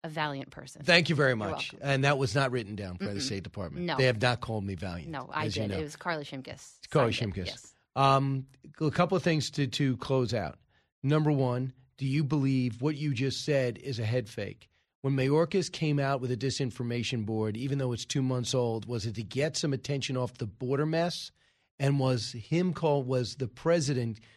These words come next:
Speaker 2: calling maga supporters extremists a way to get him off the, the inflation and the economic woes? Do you think these both could be manipulations?
Speaker 1: I definitely think that the maga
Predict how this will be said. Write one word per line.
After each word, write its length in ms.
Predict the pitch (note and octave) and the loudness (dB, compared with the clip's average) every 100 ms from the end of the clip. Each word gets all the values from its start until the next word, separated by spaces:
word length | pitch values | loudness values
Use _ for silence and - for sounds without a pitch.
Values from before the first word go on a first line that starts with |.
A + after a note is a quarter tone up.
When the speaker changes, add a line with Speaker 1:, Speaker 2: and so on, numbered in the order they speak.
| _ | _
Speaker 2:
calling 440 | - D3 D3 C3 C3 | -4 2 2 4 2
maga 340 | D3 D#3+ D3 | 4 2 2
supporters 680 | C3 A#2+ - A#2 A2 G#2 F#2+ | 0 -2 -2 0 0 -2 -6
extremists 880 | A2+ - - D3+ D#3 D#3 A#2+ G2+ - | -12 -12 -8 -2 2 2 0 -2 -6
a 80 | C3 | -4
way 200 | C3 C#3+ | 0 0
to 60 | C#3 | 0
get 280 | C3+ C3 B2 - - _ _ | 2 0 0 -10 -20 _ _
him 200 | C#3 C#3 | 2 4
off 280 | C3 B2 - - | 4 0 -4 -6
the, 340 | B2+ B2 B2 C3 | 0 0 0 -2
the 200 | B2+ B2+ | 0 2
inflation 760 | B2+ - D3 C#3 - B2 G#2+ | 0 0 2 2 2 -2 -4
and 100 | G#2+ A#2 | -4 0
the 120 | C3+ | 0
economic 440 | B2+ C#3+ C3 A#2+ | 0 0 0 0
woes? 440 | C3 A2+ F#2+ - - _ _ | 2 2 -2 -6 -16 _ _
Do 60 | D#3 | 0
you 80 | E3 | 2
think 200 | F#3+ D3+ | 2 0
these 180 | D#3+ A2 | 0 2
both 280 | E3 D#3 | 2 2
could 160 | - C#3+ | 0 -2
be 120 | C#3 | 0
manipulations? 760 | C#3 C3+ C#3 C#3 C3 C3 - - | 2 2 2 2 2 2 -2 -2
Speaker 1:
I 240 | F3+ F#3 C#3 _ - | -2 -2 -6 _ -4
definitely 640 | A3 G#3+ F#3+ G3+ F#3+ F3+ E3 | 4 4 4 0 0 -2 -2
think 460 | F#3 D#3+ D3+ C#3+ F#3 | 0 0 0 -4 -2
that 260 | F#3 E3+ | 2 2
the 80 | F3 | 0
maga 440 | E3+ D#3+ D#3 D#3 | 0 0 0 -2